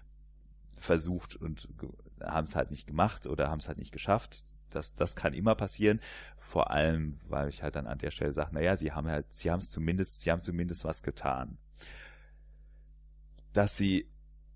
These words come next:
Sachen nicht hingekriegt haben, die vorher funktioniert haben, ist immer ein Problem. Also das ist tatsächlich ein Problem, das ist auch, da bin ich auch kritischer. Ja, also Dinge, die seit Jahren funktionieren,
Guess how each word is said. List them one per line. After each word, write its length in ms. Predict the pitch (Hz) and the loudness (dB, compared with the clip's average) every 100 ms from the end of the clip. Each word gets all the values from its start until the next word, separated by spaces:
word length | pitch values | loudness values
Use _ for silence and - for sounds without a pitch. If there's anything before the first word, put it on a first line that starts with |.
| - - | -20 -20
Sachen 560 | - - - 117 127 117 | -18 -10 6 6 6 2
nicht 160 | 104 | 2
hingekriegt 500 | 117 107 104 - - | 2 4 4 2 -2
haben, 140 | 98 87 | -2 -2
die 100 | 87 | -4
vorher 340 | - 92 90 | 2 4 4
funktioniert 520 | - 85 - 87 139 | 0 -6 -2 0 2
haben, 140 | 127 110 | 2 0
ist 140 | - | -2
immer 180 | 85 87 | 0 0
ein 100 | 78 | -2
Problem. 500 | - - 67 95 214 - - - - - - - - - - - - - | -4 -4 4 4 4 -2 -18 -20 -20 -20 -20 -20 -20 -20 -20 -20 -8 -2
Also 160 | 80 | -2
das 220 | 73 90 | 2 0
ist 180 | 73 - | 0 -4
tatsächlich 440 | - 78 90 107 127 | -2 2 0 0 -6
ein 80 | 120 | -4
Problem, 360 | 120 123 135 | -4 -2 -2
das 180 | 90 - | -2 -4
ist 140 | - - | -4 -4
auch, 180 | - - - - - - - | -4 -8 -12 -12 -16 -20 2
da 360 | 87 101 117 110 | 8 8 8 2
bin 280 | - 92 | 0 -2
ich 220 | 87 - - | 0 -2 -4
auch 120 | - | -4
kritischer. 600 | - 123 - - 175 220 - - - - - | -2 -2 -4 -4 -4 -4 -10 -20 -20 -20 -8
Ja, 200 | 85 - - | -6 -6 -10
also 180 | 78 | -10
Dinge, 260 | 78 104 107 | -6 0 -2
die 240 | 98 87 85 | -2 -4 0
seit 280 | 87 80 | 2 4
Jahren 200 | 85 85 | 4 4
funktionieren, 560 | - 82 - 82 92 98 | 2 -8 -6 0 0 0